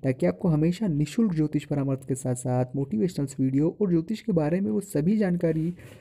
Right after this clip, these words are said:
सरलता से और सहजता से हासिल हो जाए। तो चैनल को सब्सक्राइब करते हैं, चैनल को सब्सक्राइब करें, चैनल को जुड़ें और कमेंट्स में जय श्री महाकाल या जो भी आपकी राय हो ज़रूर लिखें। उसी कड़ी में हम आज आपकी राशि के लिए बात करने वाले हैं कि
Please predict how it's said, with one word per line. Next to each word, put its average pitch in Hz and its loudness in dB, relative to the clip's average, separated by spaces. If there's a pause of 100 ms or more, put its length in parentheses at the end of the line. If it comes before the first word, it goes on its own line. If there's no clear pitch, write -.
(200)
सरलता 165 4
से 226 2
और 214 2
सहजता 143 0
से 160 -6
हासिल 151 -2
हो 131 -2
जाए। 120 -8 (1000)
तो - -20
चैनल 147 2
को 196 -4
सब्सक्राइब 208 2
करते 202 -2
हैं, 143 0
चैनल 156 -4
को 170 -6
सब्सक्राइब 175 -2
करें, 185 0 (500)
चैनल 135 0
को 143 -2
जुड़ें 151 2 (140)
और 151 2 (100)
कमेंट्स 143 0
में 143 0
जय 139 2
श्री 156 -4
महाकाल 151 -4
या 196 -2
जो 170 4
भी 185 4
आपकी 175 0
राय 135 0
हो 160 -4
ज़रूर 131 -2
लिखें। - -10 (560)
उसी 147 0
कड़ी 180 6
में 175 4
हम 170 4
आज 156 0
आपकी 147 0
राशि 139 0
के 151 -4
लिए 151 2
बात 131 0
करने 131 -4
वाले 127 -2
हैं 143 -2
कि 185 -4